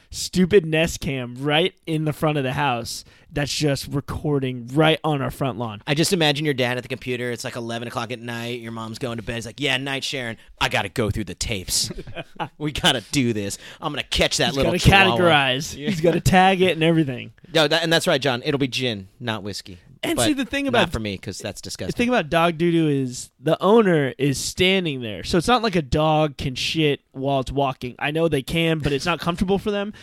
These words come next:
Speaker 1: So it's like, "Oh, I know you are using the bathroom, and I know I should be cleaning it up, but I'm still not gonna do it."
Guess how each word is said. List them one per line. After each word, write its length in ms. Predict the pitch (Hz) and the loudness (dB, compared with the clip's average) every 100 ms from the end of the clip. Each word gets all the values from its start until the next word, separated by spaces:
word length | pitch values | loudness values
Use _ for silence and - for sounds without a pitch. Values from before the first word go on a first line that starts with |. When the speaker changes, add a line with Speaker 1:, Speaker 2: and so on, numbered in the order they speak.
| - | -18
Speaker 1:
So 160 | - 180 | -2 2
it's 80 | 175 | 4
like, 160 | 180 - | 2 6
"Oh, 380 | 285 262 151 - _ | 8 10 8 2 _
I 120 | 190 196 | 4 4
know 600 | 185 208 226 226 190 160 | 2 2 4 6 6 4
you 240 | 147 160 | 4 4
are 80 | 139 | 2
using 400 | 143 151 139 135 | 2 -2 -2 -6
the 60 | 123 | -4
bathroom, 560 | 131 131 123 113 113 - - _ | -4 -6 -8 -10 -12 -18 -20 _
and 160 | 151 147 | -4 -2
I 100 | 143 | -2
know 420 | 139 160 175 185 | -2 4 8 8
I 60 | 170 | 6
should 200 | - 143 | 2 -2
be 100 | 131 | -4
cleaning 340 | 147 143 127 | -4 -6 -4
it 80 | 131 | -2
up, 240 | 127 117 - - | -2 -4 -10 -6
but 100 | 135 | -4
I'm 100 | 131 | -4
still 380 | - - 156 135 | -4 0 0 0
not 220 | 123 120 | -6 -8
gonna 160 | 117 | -10
do 180 | 107 110 | -8 -10
it." 140 | 65 | -10